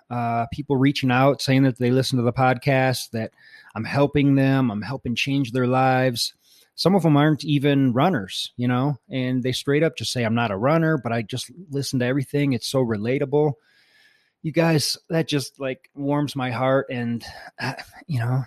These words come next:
that just pushes me forward. Maybe I'll just keep this thing going. Uh, thank you. Thank you. Thank you. Um, so yeah, this podcast is brought to you by Big Things Crewing.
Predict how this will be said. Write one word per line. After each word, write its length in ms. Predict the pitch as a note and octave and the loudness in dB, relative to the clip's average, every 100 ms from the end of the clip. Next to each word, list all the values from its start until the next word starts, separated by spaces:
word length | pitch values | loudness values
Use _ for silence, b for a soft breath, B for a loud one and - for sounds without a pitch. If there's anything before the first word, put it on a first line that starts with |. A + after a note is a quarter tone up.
| - | -6
that 200 | C3 - | -8 -6
just 220 | C#3+ - | -8 -6
pushes 300 | - C#3 - | -6 -6 -2
me 100 | D#3+ | -2
forward. 440 | C#3 D3 D#3 C#3+ G#2+ | 0 2 4 2 -2
Maybe 200 | A2+ B2 | -4 -4
I'll 100 | B2 | -4
just 200 | B2+ - | -6 -8
keep 220 | B2+ C#3+ | -8 -6
this 160 | D3 - | -8 -6
thing 200 | D3+ D3+ | -2 0
going. 360 | D#3 F3 G#2+ - b b b b b b b b _ - | 2 0 -2 -8 b b b b b b b b _ -6
Uh, 540 | D3 D#3+ D3 B2+ B B - _ _ _ _ _ _ - - | 2 4 4 2 B B -18 _ _ _ _ _ _ -20 -2
thank 280 | D#3+ E3+ - | 2 4 2
you. 160 | A#2+ G2+ B B - | -4 -10 B B 2
Thank 260 | D3+ D3 | 2 2
you. 60 | D3 | -2
Thank 320 | C#3+ A#2+ A2 | 0 -2 -4
you. 180 | G#2+ F#2 _ _ _ _ _ _ _ _ _ _ _ - - | -14 -16 _ _ _ _ _ _ _ _ _ _ _ -16 -6
Um, 680 | D3 D#3 E3 D#3+ D#3+ D#3+ D#3 | -2 2 4 4 4 4 4
so 140 | - | 4
yeah, 320 | D#3+ G3+ C#3+ | 6 6 4
this 120 | C#3 C#3+ | 0 2
podcast 520 | F#3 F#3+ F#3 D3+ C3+ | 4 4 2 0 0
is 60 | |
brought 220 | B2 D#3 D#3 | 2 2 2
to 60 | |
you 40 | C#3 | -2
by 120 | B2+ | -2
Big 300 | A2 D3+ C#3 | -2 -4 -2
Things 240 | D#3+ D3+ | -2 -2
Crewing. 520 | - - E3+ D#3 A2 | -2 2 4 4 0